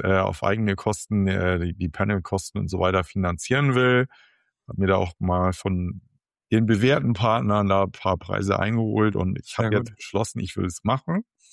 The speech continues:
Speaker 2: Geil.
Speaker 1: Der Hintergrund ist nicht nur der, dass ich diese Studie machen will, also mit, mit fünfhundert oder tausend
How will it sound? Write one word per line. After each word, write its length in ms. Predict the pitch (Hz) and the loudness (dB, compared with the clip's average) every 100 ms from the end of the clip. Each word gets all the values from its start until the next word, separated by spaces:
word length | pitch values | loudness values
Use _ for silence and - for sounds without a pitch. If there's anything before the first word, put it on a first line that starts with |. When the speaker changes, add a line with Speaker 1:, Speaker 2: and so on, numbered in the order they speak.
| - | -6
Speaker 2:
Geil. 240 | 131 117 - _ _ _ | -2 -2 -6 _ _ _
Speaker 1:
Der 120 | - 101 | 0 2
Hintergrund 420 | 151 139 120 127 | 4 2 2 0
ist 140 | 113 | 0
nicht 200 | 135 - | -2 0
nur 160 | 127 123 | 2 2
der, 200 | 120 104 | 2 2
dass 240 | 113 113 | 0 0
ich 60 | - | -4
diese 200 | 113 101 | -2 -2
Studie 460 | - - 156 151 | -4 -2 2 2
machen 340 | 127 135 147 131 | 2 0 0 2
will, 320 | 139 165 175 | 4 4 2
also 240 | 147 107 | 2 2
mit, 240 | 101 95 - _ _ - | 2 2 -2 _ _ -2
mit 160 | 101 | 0
fünfhundert 560 | - 107 104 107 104 104 | 0 -4 -2 0 0 0
oder 200 | 95 92 | 2 2
tausend 520 | - 95 92 98 98 | 2 2 2 2 0